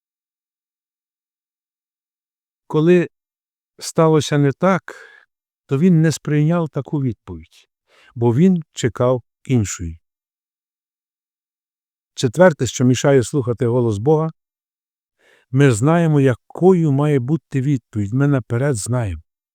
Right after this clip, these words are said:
що так, як я хочу, так хоче й Бог, і він так скаже. Але не завжди так буває. Один брат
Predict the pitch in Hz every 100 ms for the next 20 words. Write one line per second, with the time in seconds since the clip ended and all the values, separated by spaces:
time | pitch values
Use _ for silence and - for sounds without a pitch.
0 | _ _ _ 110 - 180 143 - 135 -
1 | 202 - 170 - 110 175 - 165 139 123
2 | 107 127 98 120 135 131 120 - 143 131
3 | 87 - _ _ _ _ _ _ _ _
4 | _ _ - 127 123 110 107 104 113 107
5 | 98 101 87 80 80 _ _ _ _ _
6 | _ _ _ _ _ _ _ _ _ _
7 | _ _ _ _ _ _ _ - 110 117
8 | 110 117